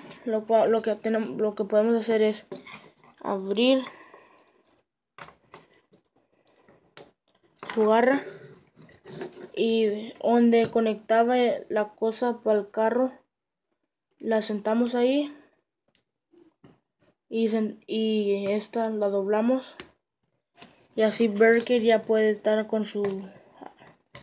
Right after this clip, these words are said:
agarrando su arma. Y la vamos a poner aquí en su display. Y se mira, a mí me gusta esta figura.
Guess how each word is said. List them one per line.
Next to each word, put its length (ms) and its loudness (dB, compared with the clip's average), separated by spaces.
agarrando 500 0
su 160 0
arma. 340 -2
Y 60 0
la 140 2
vamos 240 0
a 20 -10
poner 220 -4
aquí 140 -6
en 60 -4
su 120 -4
display. 520 -2
Y 120 -4
se 160 -4
mira, 320 -6
a 80 -8
mí 340 4
me 160 2
gusta 540 -4
esta 260 -8
figura. 460 -8